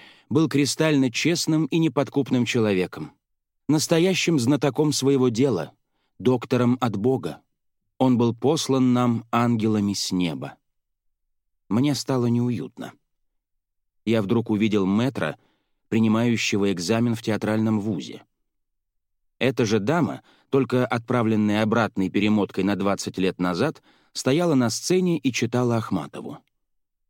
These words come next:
От натужного трагизма в ее голосе становилось неловко.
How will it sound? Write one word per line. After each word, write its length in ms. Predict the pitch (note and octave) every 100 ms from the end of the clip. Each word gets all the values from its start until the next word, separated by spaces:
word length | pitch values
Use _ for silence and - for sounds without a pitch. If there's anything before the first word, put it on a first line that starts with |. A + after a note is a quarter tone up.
| _ _ -
От 180 | F#2
натужного 600 | G#2+ G#2+ C3 C3+ G#2+ F#2+ -
трагизма 560 | F#2+ E2+ B2+ A2 F#2+
в 20 | E2
ее 260 | F#3+ G#3
голосе 600 | D2+ A#2 C3+ F#2+ - - - -
становилось 640 | - B2+ A#2 A2+ C#3 C3+ C3
неловко. 640 | C3+ A2 D#2+ - D#2+